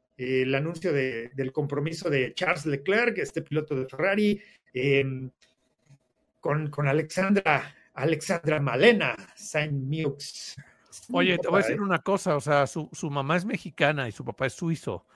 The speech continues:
Speaker 2: Ella
Speaker 1: Ándale.
Speaker 2: nació en Mónaco.
Speaker 1: Ella nació en Mónaco, exactamente, y de allá se deben de haber conocido. Y, este, tienen un perrito muy, muy simpático que se llama Leo. Leo Leclerc.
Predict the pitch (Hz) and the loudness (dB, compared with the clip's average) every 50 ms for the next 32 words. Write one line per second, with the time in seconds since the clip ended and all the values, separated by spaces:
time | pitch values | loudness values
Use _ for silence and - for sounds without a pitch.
0 | _ _ _ _ _ - 143 139 139 165 156 147 135 135 139 - 139 139 139 147 | _ _ _ _ _ -4 -2 0 2 2 2 2 0 -2 0 0 2 4 4 4
1 | 143 - - 135 127 123 123 131 139 131 120 104 - - 92 85 - _ _ _ | 2 0 -4 -2 -2 -2 0 0 0 0 -2 -4 -4 -10 -12 -12 -14 _ _ _
2 | _ _ _ _ _ _ - 117 113 117 110 104 101 - - - 110 113 156 180 | _ _ _ _ _ _ -12 -12 -8 -8 -8 -8 -8 -12 -10 -10 -8 -6 -4 -2
3 | 165 143 120 - - 110 - - - 151 139 - - 170 165 175 185 175 156 139 | -2 -2 -4 -6 -8 -14 -14 -8 -8 -8 -8 -4 -4 -4 -4 -4 -4 -6 -2 -2
4 | 196 180 156 139 113 117 123 127 139 - 165 196 220 208 202 196 185 185 - - | -2 -2 -2 -4 -4 -4 -6 -8 -8 -8 -6 -4 -2 -2 0 0 0 0 0 0
5 | 185 175 - - 208 185 127 - - - _ _ _ _ _ _ _ _ 135 131 | 0 -2 0 2 2 0 0 -2 -6 -14 _ _ _ _ _ _ _ _ 4 4
6 | 131 127 120 - - - - 127 123 123 120 120 120 120 120 - - 208 220 247 | 4 4 4 -2 -8 -4 -2 0 0 2 2 0 0 0 -2 2 2 2 4 6
7 | 262 254 208 240 214 240 233 233 - 196 185 185 202 214 214 208 196 175 165 180 | 4 6 8 8 8 8 4 4 4 4 4 4 2 2 4 2 2 2 0 -2
8 | 190 185 - - 170 147 170 175 175 170 147 - - - - - 139 135 135 127 | -4 -4 -4 -6 -4 -4 -4 -4 -4 -8 -14 -16 -18 -10 -6 -4 -2 -2 -2 0
9 | 127 131 131 123 - - _ _ _ _ _ _ _ _ _ _ _ _ _ _ | 0 0 0 0 -2 -8 _ _ _ _ _ _ _ _ _ _ _ _ _ _
10 | _ _ 156 170 170 160 147 127 - - 123 135 143 143 - - - - | _ _ 2 4 4 4 4 2 -2 -2 0 0 0 0 -2 -8 -18 -20